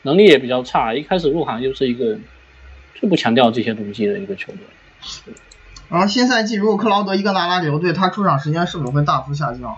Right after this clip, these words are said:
Speaker 2: 不好讲，因为
Speaker 1: 这几个人
Speaker 2: 我觉得安德森被交易的可能性比那俩要小多了，因为他合同长，我觉得，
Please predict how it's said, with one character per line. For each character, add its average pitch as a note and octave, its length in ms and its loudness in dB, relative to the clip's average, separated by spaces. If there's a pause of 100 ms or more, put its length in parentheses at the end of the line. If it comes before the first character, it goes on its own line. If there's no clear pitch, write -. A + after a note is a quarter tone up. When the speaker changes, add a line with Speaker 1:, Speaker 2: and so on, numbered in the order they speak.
Speaker 2:
不 - 60 -4
好 B3+ 160 2
讲， - 340 -6 (1400)
因 A3 160 -8
为 G3+ 260 0
Speaker 1:
这 - 60 8
几 B3+ 140 6
个 D#3 100 10
人 C#3+ 540 2 (640)
Speaker 2:
我 F3 180 2
觉 F3+ 200 0
得 C#4 100 2
安 A#3+ 320 0
德 A#3 160 -2
森 C4 180 -2
被 A#3 120 0
交 G3+ 200 2
易 G#3 100 -4
的 D#3 120 -2
可 C#3+ 120 -2
能 B2 120 -2
性 D#3+ 180 0
比 C#3+ 60 4
那 D#3 140 0
俩 C3+ 180 2
要 E3 80 2
小 - 320 -4
多 B2 200 -6
了， C3+ 80 -8 (520)
因 G#3 100 -2
为 A3+ 60 0
他 B3 140 2
合 F#3 180 -4
同 A3+ 160 0
长， B2+ 500 0
我 B2+ 120 -10
觉 C#3 80 -6
得， F3+ 440 2